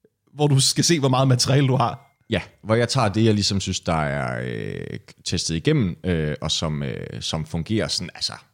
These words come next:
Speaker 2: skal man sige, femogfirs procent, det er jo stadigvæk noget, der arbejdes med. Øh, og så får det prøve at,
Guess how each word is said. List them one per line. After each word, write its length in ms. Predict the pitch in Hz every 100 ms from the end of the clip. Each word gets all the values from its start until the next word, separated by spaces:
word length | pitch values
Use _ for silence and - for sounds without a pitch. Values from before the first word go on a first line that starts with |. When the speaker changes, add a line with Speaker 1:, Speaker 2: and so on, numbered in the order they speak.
| _
Speaker 2:
skal 140 | - 62
man 100 | 64
sige, 220 | - 57 _ _ _
femogfirs 520 | 104 90 78 87 73
procent, 340 | - - 107
det 80 | 80
er 20 |
jo 40 | 76
stadigvæk 240 | 90 82
noget, 140 | 85
der 60 | 80
arbejdes 440 | 76 87 82 67
med. 100 | 78 78 _ _ _ _ -
Øh, 240 | 87 78
og 80 | -
så 100 | -
får 140 | 90 87
det 140 | 82
prøve 520 | - 85 87 76
at, 60 | 71